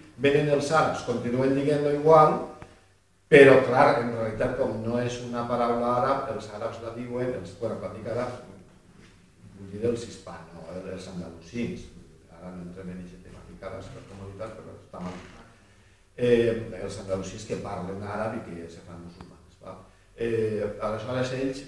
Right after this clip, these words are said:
perden la noció del llatí i, i ja no saben les paraules el que signifiquen, eh? Per exemple, Ribarrotxa, quan apareix el primer, diuen un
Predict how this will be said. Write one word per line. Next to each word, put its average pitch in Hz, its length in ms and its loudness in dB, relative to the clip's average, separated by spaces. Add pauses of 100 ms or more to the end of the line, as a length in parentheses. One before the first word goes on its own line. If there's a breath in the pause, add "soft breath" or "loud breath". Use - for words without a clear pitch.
(140)
perden 131 460 8
la 107 140 0
noció 120 340 -4
del 123 180 2
llatí 156 520 0 (180)
i, 120 160 -6 (480)
i 104 60 -10 (360)
ja 117 140 0
no 117 100 -2
saben 123 300 0
les - 140 -6
paraules 104 380 -6
el - 120 -12
que - 80 -18
signifiquen, 90 560 -16 (480)
eh? 101 100 -18 (540 soft breath)
Per 101 100 -10
exemple, 101 540 2
Ribarrotxa, 104 560 -2
quan 101 160 -8
apareix 98 380 -10
el 117 180 -10
primer, 131 320 0
diuen 110 260 -4
un 127 160 -2